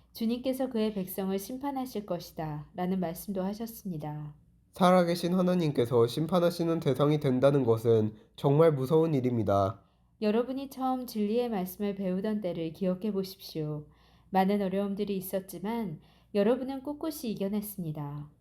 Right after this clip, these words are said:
Speaker 2: 때때로 사람들 앞에서 모욕을 당하며 핍박을 받기도 했고 그런 고난을 받는 사람들과 친구가 되기도 하였습니다.
Speaker 1: 옥에 갇힌 자들을 도와주고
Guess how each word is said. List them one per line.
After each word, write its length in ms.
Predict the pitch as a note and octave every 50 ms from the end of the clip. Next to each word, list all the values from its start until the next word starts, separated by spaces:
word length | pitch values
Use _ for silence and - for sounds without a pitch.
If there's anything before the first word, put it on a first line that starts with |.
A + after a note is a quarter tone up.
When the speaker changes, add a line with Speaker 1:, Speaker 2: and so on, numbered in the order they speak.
| _ _ _ _ _
Speaker 2:
때때로 400 | - E3 D#3+ D#3+ F3 F3 F3 E3+
사람들 420 | E3+ G3 F#3 F3+ F3+ F3+ E3+ D#3+
앞에서 480 | D3 C3 A#2 - C3 B2+ B2 C3 B2+ A#2+
모욕을 440 | A#2+ A#2+ B2+ C#3 D3 D3+ D3+ E3+ D#3+
당하며 520 | D3+ C#3 B2+ B2 A#2 A#2 A#2+ B2 A#2+ A2+
핍박을 400 | - - D#3 - F#3 F3 F3+ F3
받기도 400 | D3 C#3+ B2+ B2+ - C3 B2+ B2
했고 560 | A#2 A2+ A2+ - - A#2 A2 A2 A2 G#2+ - - - _ _
그런 260 | - - D#3 E3 E3
고난을 380 | D#3+ D#3 D3+ D3+ D#3 E3 E3+ D#3+
받는 260 | E3 D#3+ D#3+ D#3+ D#3+
사람들과 600 | D#3+ F3+ F3 F3 E3+ E3 C#3+ C3 A#2+ B2 A#2+ A#2+
친구가 460 | A#2 - F#3 F3+ F3+ F#3 F3+ F3+ F3 D3+
되기도 300 | D#3 C#3 C#3 C#3 C3+ C3+
하였습니다. 840 | C#3 D3 D3+ D3 - - B2+ A2+ A2 G2+ G#2+ G#2 G2+ G2+ G2+ - - _ _ _ _
Speaker 1:
옥에 280 | - A3+ G#3+ A#3 C4 C4
갇힌 340 | C4 B3+ B3+ B3+ - B3+ A#3+
자들을 480 | A#3+ A3+ A3+ A3+ G#3+ G3+ G#3 G3+ G3+
도와주고 840 | G3+ G3 G3+ G3+ G3+ G3+ G3+ G3+ - - - F3+ F3 E3+ E3+ E3+ -